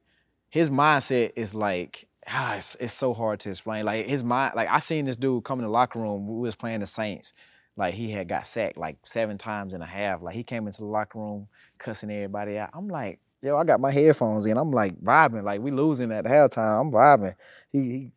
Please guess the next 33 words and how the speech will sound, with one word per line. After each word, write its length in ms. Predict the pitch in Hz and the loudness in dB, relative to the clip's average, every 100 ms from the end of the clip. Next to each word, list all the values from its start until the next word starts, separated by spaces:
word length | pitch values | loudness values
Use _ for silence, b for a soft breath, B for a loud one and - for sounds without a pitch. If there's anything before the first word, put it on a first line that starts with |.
| _ | _
he, 160 | 120 147 | 0 2
he, 100 | 120 | 2
he 140 | 151 | 4
letting 240 | 156 131 | 4 4
the 80 | 113 | 2
whole 320 | 120 147 143 | 2 4 4
offense 400 | 113 143 135 117 | 6 6 6 -2
have 260 | 107 131 117 | 0 2 2
it. 80 | 98 | 0
I 80 | 123 | -2
got 160 | 117 | -2
my 120 | 117 117 | -2 -2
headphones 520 | 120 117 107 101 95 | 0 -2 -2 -6 -6
in, 160 | 98 | -6
but, 180 | 101 117 | 0 0
but 100 | 110 | 4
I 100 | 117 | 2
hear 240 | 110 156 135 | 2 0 0
him. 140 | 98 - B B B | -2 -8 B B B
He 100 | 202 | -8
like, 220 | 175 147 | -8 -8
"Man, 300 | 196 202 190 - | -8 -8 -10 -8
y'all 400 | 165 190 220 208 _ _ _ _ | -4 -2 -2 -6 _ _ _ _
gotta 180 | - 165 | -6 -4
block, 380 | 135 220 226 - | 2 4 4 0
man, 280 | 196 202 190 | -4 -2 -2
or, 240 | 170 156 | -4 -2
or 80 | 156 | 0
y'all 200 | 175 202 | 2 2
gotta 140 | 190 | 0
get 160 | 165 190 | 2 0
out 60 | |
the 100 | 165 | 0